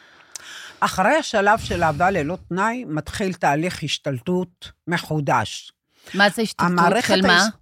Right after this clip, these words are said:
Speaker 1: המערכת ההישרדותית משתלטת על התדר הזה.
Speaker 2: אז כן, יש, אה,
Speaker 1: בטח,
Speaker 2: נו.
Speaker 1: המערכת ההישרדותית
Speaker 2: כן.
Speaker 1: מתחילה להיכנס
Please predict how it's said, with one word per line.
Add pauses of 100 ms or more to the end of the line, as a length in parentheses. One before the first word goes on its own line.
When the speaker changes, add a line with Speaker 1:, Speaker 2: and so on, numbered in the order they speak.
(120)
Speaker 1:
המערכת
ההישרדותית
משתלטת (100)
על
התדר
הזה.
Speaker 2:
אז
כן,
יש,
אה, (340)
Speaker 1:
בטח,
Speaker 2:
נו.
Speaker 1:
המערכת
ההישרדותית
Speaker 2:
כן.
Speaker 1:
מתחילה
להיכנס